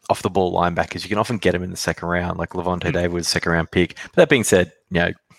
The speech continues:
Speaker 1: Devin White was a first round pick. So they're out there. Off ball <laughs> linebackers, they, they tend not to be drafted in the first round. And I guess if you just look at this for straight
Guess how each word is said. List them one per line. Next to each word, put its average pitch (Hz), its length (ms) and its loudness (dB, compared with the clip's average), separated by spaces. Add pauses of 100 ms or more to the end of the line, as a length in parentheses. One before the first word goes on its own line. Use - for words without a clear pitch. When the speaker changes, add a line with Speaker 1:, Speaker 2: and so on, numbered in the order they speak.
(140)
Speaker 1:
Devin 87 240 0
White 82 160 -4
was 80 100 -10
a 78 60 -12
first 78 240 -2
round 82 160 -10
pick. - 180 -12
So 87 200 4 (1700)
they're 110 160 8
out 90 160 4
there. 90 180 2
Off 104 140 0
ball 110 160 6
<laughs> 95 40 4
linebackers, 92 640 0 (500)
they, 120 100 0
they 110 200 2
tend 120 280 0
not 95 160 0
to - 80 -16
be 92 80 -8
drafted 95 380 -4
in - 40 -12
the 87 60 -4
first 92 300 -4
round. 92 260 0
And 92 100 -2
I 92 80 0
guess 104 240 0
if 98 100 -10
you 85 60 -18
just 92 160 -4
look 95 100 -2
at 90 60 -2
this 90 140 -6
for 85 120 -8
straight - 400 -2